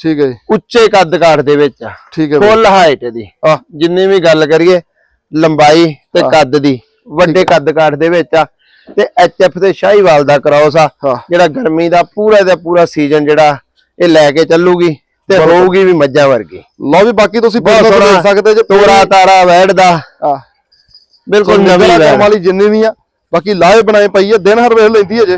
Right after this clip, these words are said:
Speaker 2: ਦਿਨ ਹਜੇ ਦਸ ਬਾਰਾਂ ਖੜੂਗੀ,
Speaker 1: ਠੀਕ
Speaker 2: ਪਰ
Speaker 1: ਹੈ ਬਾਈ।
Speaker 2: ਸੰਧੂ ਸਾਹਿਬ, ਇਹਦੇ ਚ ਦੋ ਬੈਨੀਫਿਟ ਹੋਣਗੇ।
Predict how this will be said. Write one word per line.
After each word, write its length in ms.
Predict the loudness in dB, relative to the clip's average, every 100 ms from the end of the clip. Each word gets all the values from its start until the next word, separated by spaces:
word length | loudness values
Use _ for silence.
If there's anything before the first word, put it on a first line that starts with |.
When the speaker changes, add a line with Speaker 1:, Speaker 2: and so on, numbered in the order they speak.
| -4
Speaker 2:
ਦਿਨ 240 | 0 2
ਹਜੇ 280 | 2 2 2
ਦਸ 280 | 2 0 0
ਬਾਰਾਂ 300 | 0 0 0
ਖੜੂਗੀ, 380 | -2 -2 0 -2
Speaker 1:
ਠੀਕ 380 | -4 _ -8 -2
Speaker 2:
ਪਰ 40 |
Speaker 1:
ਹੈ 60 | 0
ਬਾਈ। 100 | 0
Speaker 2:
ਸੰਧੂ 240 | 0 0
ਸਾਹਿਬ, 240 | 0 0
ਇਹਦੇ 200 | 0 -2
ਚ 80 | -2
ਦੋ 340 | -4 -2 -2 0
ਬੈਨੀਫਿਟ 500 | 0 -2 -2 -2 -2
ਹੋਣਗੇ। 360 | -4 -4 -12